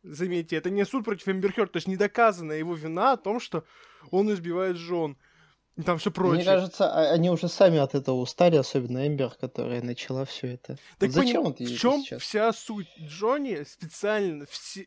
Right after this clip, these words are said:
Speaker 1: всё вот это перенёс на год, чтобы и Эмбер смогла досниматься в проектах, которые, типа, она снимается, и чтобы Джонни всё смог это сделать. Но,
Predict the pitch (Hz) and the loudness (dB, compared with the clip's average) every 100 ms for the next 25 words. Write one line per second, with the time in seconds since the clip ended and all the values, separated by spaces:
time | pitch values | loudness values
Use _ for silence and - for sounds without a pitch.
0 | - - - 214 180 165 208 262 226 - | -14 -10 0 0 2 0 2 2 0 -6
1 | 156 156 190 254 - _ _ _ _ _ | -10 -6 -4 -4 -8 _ _ _ _ _
2 | 165 185 202 165 143 - - 165 160 - | 0 4 4 2 -4 -6 -6 -4 -6 -10
3 | 156 190 190 180 - 220 330 247 220 226 | -14 -12 -6 -6 -2 0 2 0 -2 -2
4 | 208 226 214 170 - 202 202 196 - - | 0 2 0 -2 -8 -4 -4 -4 -6 -6
5 | 180 185 180 165 - 170 185 180 170 143 | -2 -2 -4 -8 -8 -6 -4 -2 -4 -6
6 | - 165 156 160 165 - 190 175 156 - | -10 -6 -6 -6 -10 -8 -6 -4 -6 -8
7 | 160 220 196 185 180 233 202 - 170 - | -2 -2 0 -2 2 4 2 -4 -8 -6
8 | 175 160 151 147 151 170 160 139 - - | -6 -6 -12 -16 -8 -2 -2 -4 -12 -20
9 | - - - 226 254 - | -20 -12 -2 4 4 2